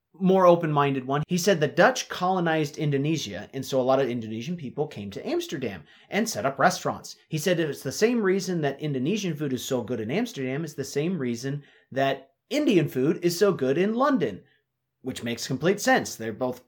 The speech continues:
colonized people that came back to the colonizers', uh, home city and set up restaurants. So that's why Indonesian food in Amsterdam is so good.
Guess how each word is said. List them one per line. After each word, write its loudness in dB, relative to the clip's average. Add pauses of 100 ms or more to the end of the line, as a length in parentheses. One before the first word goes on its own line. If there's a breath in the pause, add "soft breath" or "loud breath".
(240)
colonized 0
people 0
that -2
came -4
back 0
to -12
the -4
colonizers', -2
uh, -4 (240)
home -4
city 0
and 2
set 0
up -2
restaurants. 0 (260 loud breath)
So 6
that's 2
why 2
Indonesian 0
food -4
in -6
Amsterdam -4
is -2
so -2
good. -2